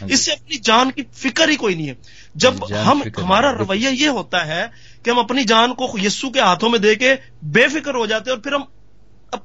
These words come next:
Speaker 2: उसे मुकम्मल तौर पर उसके, अपने, अपने आप को उसके हाथों में देते हैं, फिर हमें पता होता है।
Speaker 1: हाँ जी।
Speaker 2: यीशु नासरी जब बदनी ज़हूर में ज़मीन पर थे, जब वो लाजर की कब्र पर गए, तो वो, वो कहते हैं, "खुदा, मुझे, ए बाप, मुझे, तू,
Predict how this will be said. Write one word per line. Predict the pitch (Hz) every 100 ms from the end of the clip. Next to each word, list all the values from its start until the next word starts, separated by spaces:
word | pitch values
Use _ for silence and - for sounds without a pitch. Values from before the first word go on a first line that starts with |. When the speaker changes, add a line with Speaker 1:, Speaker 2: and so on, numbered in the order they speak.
| -
Speaker 2:
उसे | 247 302
मुकम्मल | 240 233 - 294 339 370
तौर | 320 294
पर | 269
उसके, | 240 254
अपने, | 233 247
अपने | 233 208 196 226
आप | 214
को | 226
उसके | -
हाथों | 196 220
में | 226
देते | 214 214
हैं, | 269 - - - - -
फिर | 294
हमें | 294
पता | 285 240 277
होता | 220 -
है। | 123 - - - - - - -
Speaker 1:
हाँ | 113
जी। | 107
Speaker 2:
यीशु | 320 - 247
नासरी | 240 247 247
जब | 247 233
बदनी | 180 202 247
ज़हूर | 208 220 262
में | 262
ज़मीन | 196 208 220
पर | 208 196
थे, | 208 269 277 - - - - - -
जब | 151 233 226
वो | 254
लाजर | 220 220 269
की | 285
कब्र | 254 247 247
पर | 247
गए, | 233 254
तो | 269
वो, | 262 262 -
वो | 247
कहते | 247 262 294
हैं, | 285
"खुदा, | 262 269
मुझे, | 269 247 - -
ए | 214
बाप, | 226 254
मुझे, | 254 233 -
तू, | 262